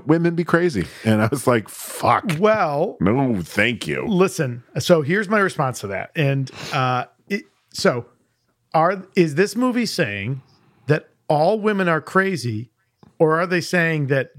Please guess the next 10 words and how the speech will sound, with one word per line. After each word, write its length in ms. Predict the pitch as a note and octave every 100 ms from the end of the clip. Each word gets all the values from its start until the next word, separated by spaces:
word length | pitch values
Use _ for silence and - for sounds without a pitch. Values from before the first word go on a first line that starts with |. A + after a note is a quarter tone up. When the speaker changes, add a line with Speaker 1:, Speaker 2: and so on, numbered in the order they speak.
| A2
Speaker 2:
Jenny 720 | G2 D3+ F#3 F3 B2 B2 A#2 _ _ _ _ _ _ -
is, 400 | C#3 C3 A#2 -
you 80 | C#3
know, 80 |
quote 260 | A2 C#3 B2
unquote 320 | A#2 A#2+ G#2
crazy, 480 | - C3+ G2+ F2 F2
right? 240 | B2+ A#2 -
Possessive, 840 | C#3+ D3+ C#3+ - C#3+ C3+ B2+ A#2+
insecure, 1000 | D#3 C3+ - C3+ D3 C3 B2+ B2+ B2 B2